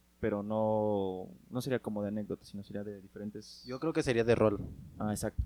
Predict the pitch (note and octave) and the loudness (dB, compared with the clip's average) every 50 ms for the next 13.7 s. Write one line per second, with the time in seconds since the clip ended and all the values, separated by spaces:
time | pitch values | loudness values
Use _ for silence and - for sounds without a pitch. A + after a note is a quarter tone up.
0 | - - A2+ A2 A2 A2 A2+ A2+ A2+ A2 G#2+ G#2+ A2 - G#2+ G#2+ G2 G#2+ A2 A2 | 0 2 4 6 6 6 6 4 4 2 0 0 -2 -6 -6 -6 -4 -4 -4 -2
1 | G#2 G#2 G#2 G#2 G#2+ A2 G#2 - - _ _ _ _ _ - - - _ _ _ | -2 -2 -2 -2 -4 -6 -6 -10 -14 _ _ _ _ _ -16 -16 -16 _ _ _
2 | _ _ - A#2 G#2+ G#2 - - - - C3 C3 D3 C#3 A#2+ - A2 A2+ A2+ A2+ | _ _ -8 -8 -8 -8 -12 -14 -6 -2 0 2 2 0 0 -4 -4 -4 -2 -2
3 | A2+ A2+ A2+ - C3 C3+ C3 F3+ E3+ D#3+ D#3+ D3 C#3+ C#3 C#3 D3+ E3 E3+ E3+ D3 | -2 -4 -2 -2 -2 2 4 4 4 4 2 0 0 0 0 0 -2 -2 -2 -4
4 | A2 G2 A2 G2+ - G#2+ G2+ G#2 G#2 A2+ A2+ A2+ A2+ A#2 C3 C#3+ - - - G2+ | -4 -4 -4 -6 -6 -4 -4 -2 -2 0 0 2 4 4 4 2 2 -2 0 2
5 | F#2+ G2 G#2 G2+ G2+ G2 - _ _ _ _ _ _ _ _ _ - G#2 G#2 G#2 | 2 4 4 2 2 -2 -4 _ _ _ _ _ _ _ _ _ 4 6 8 10
6 | G#2+ A2+ A#2+ B2 A#2 A2+ A2 G#2 G2 G2+ - - - G#2 G#2 G2+ A2 A#2+ A#2+ A#2 | 10 10 8 8 6 2 -2 -4 -6 -8 -10 -4 -2 0 2 2 4 2 2 2
7 | A2+ A#2 C3 C3+ - A#2+ G#2+ G2 A#2+ A#2 - A2+ G#2+ B2 G#2+ - A#2+ B2 A#2+ - | 0 -2 -4 -2 -2 -4 -6 -6 -10 -8 -8 -8 -8 -6 -8 -4 -4 -2 -2 -2
8 | C#3 C#3 C3+ C#3+ C#3+ C3+ _ - G2+ G2 F#2+ F#2+ F#2+ F2+ F#2 - G2 F#2 G2+ G2+ | -4 -4 -4 -6 -8 -10 _ -4 -4 -2 -2 -4 -6 -6 -6 -6 -6 -4 -2 2
9 | G2+ G#2+ A2 A#2 A#2 - - G#2 G#2 G#2 G2+ G2 G2+ F#2 - F#2 F#2+ - G2 F#2+ | 2 4 4 4 2 0 0 2 2 2 0 -2 -4 -4 -4 -4 -4 -2 -4 -4
10 | G2+ F#2 - G2 G2+ A2 A#2 C3 D#3 - - C#3 C#3+ - _ _ _ - - - | -4 -4 -4 -4 -4 -4 -4 -6 -8 -10 -10 -12 -12 -14 _ _ _ -6 -6 -6
11 | - _ _ _ _ _ _ _ _ - _ _ _ _ _ _ _ _ _ _ | -6 _ _ _ _ _ _ _ _ -20 _ _ _ _ _ _ _ _ _ _
12 | _ - A#2+ A#2+ B2 A#2+ A#2+ A2+ G2+ F#2+ F#2+ F#2+ - - - G2+ G2 F#2+ F#2 F#2 | _ 2 4 4 6 4 4 4 4 2 0 -2 -6 -6 -4 -2 -2 -2 -2 -4
13 | F2+ F2+ F#2+ - - - G2+ - - G#2+ G#2 A#2 B2 C3 | -4 -6 -8 -12 -10 -10 -10 -4 -2 2 2 2 2 0